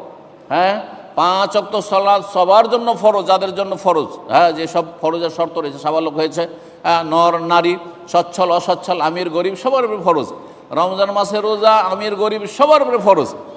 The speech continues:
কিন্তু জাকাত আর হজ, এই দুটো শুধু সচ্ছল ব্যক্তির ওপর ফরজ করেছেন আল্লাহ রাব্বুল আলামিন। জাকাত কিন্তু অনেকের ফরজ হয়ে আছে, জাকাত দিচ্ছেন না, আর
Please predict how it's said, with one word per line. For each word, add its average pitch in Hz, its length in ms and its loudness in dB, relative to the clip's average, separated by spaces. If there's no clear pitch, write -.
কিন্তু 170 220 -6
জাকাত 165 640 0
আর 180 160 4
হজ, 147 340 4
এই 165 140 -4
দুটো 151 360 -6
শুধু 175 360 -8
সচ্ছল 160 520 -6
ব্যক্তির 139 380 -6
ওপর 117 260 -6
ফরজ 160 300 4
করেছেন 165 320 0
আল্লাহ 160 220 2
রাব্বুল 151 320 -2
আলামিন। 139 360 0
জাকাত 147 420 -4
কিন্তু 160 260 -6
অনেকের 196 760 0
ফরজ 214 340 0
হয়ে 185 180 0
আছে, 160 220 -2
জাকাত 156 440 2
দিচ্ছেন 170 400 -2
না, 165 360 -2
আর 156 160 0